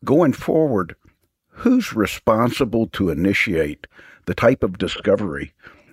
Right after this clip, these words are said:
that addresses that line of viral threats? Is it government? Is it academia? Is it the private sector? Who do you think has to be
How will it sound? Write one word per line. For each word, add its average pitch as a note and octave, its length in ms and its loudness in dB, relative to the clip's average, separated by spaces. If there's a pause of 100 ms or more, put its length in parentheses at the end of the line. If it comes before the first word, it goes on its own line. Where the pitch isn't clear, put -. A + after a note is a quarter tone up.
that G2+ 140 2
addresses F#2 840 0
that G2+ 220 2 (100)
line G#2 400 2
of F2 140 -2
viral F#2 400 4
threats? F#2 420 0 (300)
Is G2+ 180 -2
it - 140 -4
government? D#3 500 2 (340)
Is F#2+ 200 -4
it F#2 80 -4
academia? C#3 840 2 (380)
Is G2 300 0
it F2 180 -6
the - 80 -12
private C3+ 420 2
sector? B2 680 0 (480)
Who E3+ 100 4
do G#3+ 80 2
you F3 220 4
think - 320 2
has A2 240 4
to F#2+ 260 0 (100)
be G#2 180 2